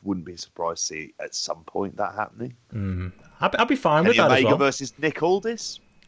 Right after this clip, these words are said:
Speaker 2: Uh, yeah, I think I'd enjoy that. <laughs> I, it, it, it's like Gareth did, though, isn't it? Like, you wanna, I think A E W need to be careful to be the alpha in the situation with a lot of these promotions, and they are very much the alpha with Impact. Like, again, as shown by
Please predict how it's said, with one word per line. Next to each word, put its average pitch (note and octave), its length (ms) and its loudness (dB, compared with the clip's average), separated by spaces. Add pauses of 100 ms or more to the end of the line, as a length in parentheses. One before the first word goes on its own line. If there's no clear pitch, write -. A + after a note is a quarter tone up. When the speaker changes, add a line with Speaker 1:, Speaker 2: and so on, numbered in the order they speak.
(300)
Speaker 2:
Uh, C#3 800 2
yeah, G#4+ 120 6
I F#4 60 4
think D4+ 100 0
I'd A#2+ 120 4
enjoy G2 280 0
that. A#3 1120 2 (140)
<laughs> - 100 -4
I, F#3+ 100 6 (160)
it, F#3+ 200 2
it, E3 160 2
it's - 180 2
like F#3+ 160 4
Gareth C#3+ 300 4
did, F3+ 120 4
though, C3+ 120 6
isn't C3 180 4
it? D3 140 6
Like, C3 160 6
you B2+ 80 6
wanna, A#2+ 420 4 (400)
I C#3+ 80 2
think C#3+ 180 6
A C3+ 220 6
E C3 60 4
W B2 320 2
need A#2+ 160 2
to A#2+ 80 -6
be A#2 80 0
careful A#2 500 0
to G#2+ 180 -6
be A2+ 140 0
the G#2+ 140 0
alpha G#2 320 0
in B2+ 80 0
the C3+ 80 -4
situation C3+ 720 -2
with C3+ 140 -2
a B2+ 60 4
lot B2+ 140 4
of C3 60 4
these C3+ 160 0
promotions, C3+ 560 -2
and A#2 160 0
they A#2 80 2
are A2 220 2
very G2 280 0
much G2 280 -6
the G2+ 80 -2
alpha F#2 280 -2
with G2+ 160 -2
Impact. G2+ 600 -8
Like, - 240 -6
again, F#2+ 340 -6
as G2 180 -6
shown G2+ 320 -2
by G2+ 280 -4